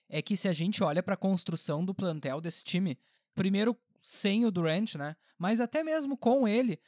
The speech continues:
porque ele também não é exatamente um distribuidor intuitivo, esse time não tem essa figura. E não tem essa figura em qualquer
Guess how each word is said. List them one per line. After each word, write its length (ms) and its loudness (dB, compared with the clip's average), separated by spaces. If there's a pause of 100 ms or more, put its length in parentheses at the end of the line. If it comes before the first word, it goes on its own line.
(180)
porque 240 -4
ele 240 0
também 340 -2
não 260 -4
é 200 -2
exatamente 640 -2
um 400 -4
distribuidor 800 -2
intuitivo, 720 -2 (280)
esse 240 -2
time 200 2
não 200 0
tem 320 -2
essa 180 -4
figura. 420 -2 (240)
E 320 0
não 200 -4
tem 240 -2
essa 180 -4
figura 680 0 (360)
em 320 -2
qualquer 1040 0